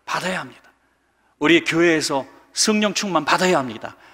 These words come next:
우리 교회에서 기도하고 말씀 읽고 또 부르짖어서 성령 충만 받아야 됩니다. 그리고 그 힘과 능력을 가지고 세상으로 나가야 하는 것이죠. 여러분의 가정을 넘어서 이웃과 저 다른 문화권까지 나가서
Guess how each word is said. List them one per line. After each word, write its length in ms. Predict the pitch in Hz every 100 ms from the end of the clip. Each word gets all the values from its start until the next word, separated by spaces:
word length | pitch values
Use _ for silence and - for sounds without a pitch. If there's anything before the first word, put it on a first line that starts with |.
| - _
우리 180 | 170 175
교회에서 360 | 165 165 -
기도하고 720 | 160 - 214 220 170 156 143 - - - -
말씀 360 | 180 - 214
읽고 420 | 165 156 165 131 - _ _
또 220 | - 214 -
부르짖어서 760 | 226 233 190 185 151 147 131 - _
성령 360 | - 233 233
충만 320 | 220 202 156 143
받아야 300 | 160 170 156
됩니다. 360 | 120 117 127
그리고 280 | - 208 190
그 140 | - 214
힘과 340 | 214 262 220
능력을 440 | 180 226 277 247 180
가지고 420 | 139 139 131 120 - - -
세상으로 580 | - - 320 330 320 302
나가야 320 | 214 208 226
하는 160 | 202 175
것이죠. 360 | 147 - - - _ _ - _
여러분의 380 | 190 208 202 190 - -
가정을 380 | - 196 208 185
넘어서 560 | 185 185 170 180 143 -
이웃과 600 | 196 208 214 - 160 151 - - _ _
저 180 | - 214
다른 260 | 214 208
문화권까지 600 | 208 214 208 220 214 185
나가서 540 | 180 170 185 - 170